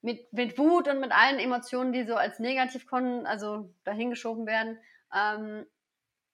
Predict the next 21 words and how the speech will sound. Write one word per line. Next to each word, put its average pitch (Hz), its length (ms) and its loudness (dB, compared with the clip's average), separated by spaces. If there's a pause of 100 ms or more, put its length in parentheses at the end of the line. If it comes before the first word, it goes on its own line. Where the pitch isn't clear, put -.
(460)
d-, 196 240 -18 (220)
d-, 226 240 -4
wenn 220 160 0
wir, 233 100 -2
klar, 247 320 10
die 233 160 2
Welt 247 240 6
ist 269 140 -2
nicht 247 180 0
linear, 226 720 8
aber 220 240 2
wenn 247 220 2
wir 247 140 2
uns 240 100 -4
vergeben 269 420 2
wollen, 233 220 6
müssen 294 180 2
wir 254 80 2
da 233 100 6
erstmal 254 400 6
eigentlich - 460 -2